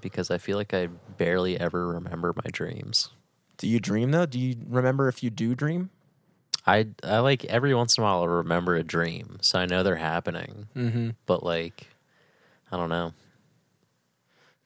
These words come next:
Speaker 2: It's definitely crucial. I, I put a lot
Speaker 1: Maybe
Speaker 2: of weight
Speaker 1: I'm, like,
Speaker 2: on my dreams.
Speaker 1: repressing a lot of dream memories. <laughs> Maybe some fucked up shit's going on in my dreams. <laughs>
Speaker 2: Dude,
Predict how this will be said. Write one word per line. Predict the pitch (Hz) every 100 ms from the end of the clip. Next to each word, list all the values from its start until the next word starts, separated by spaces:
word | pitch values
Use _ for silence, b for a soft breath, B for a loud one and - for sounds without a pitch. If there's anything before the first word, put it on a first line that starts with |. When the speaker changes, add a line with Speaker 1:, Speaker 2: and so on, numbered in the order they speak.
| _ _ _ _ -
Speaker 2:
It's | 175 165
definitely | 190 220 254 170
crucial. | - 156 143 120
I, | 165 220
I | 202
put | - 415
a |
lot | 381 127 175
Speaker 1:
Maybe | 120
Speaker 2:
of | 110
weight |
Speaker 1:
I'm, | 110
like, | 135
Speaker 2:
on |
my | 175
dreams. | - 185
Speaker 1:
repressing | 135 92 - 92 87
a | 82
lot | 80 78 80 82
of | 78 78
dream | 82 80 85 82
memories. | 82 92 101 110 117 120 - - -
<laughs> | -
Maybe | 113 98 98
some | - 101
fucked | - 82 -
up | 85
shit's | - 85 -
going | 87 85
on | 87 90
in | 90
my | 90
dreams. | - 104 101 117 127 -
<laughs> | -
Speaker 2:
Dude, | 135 139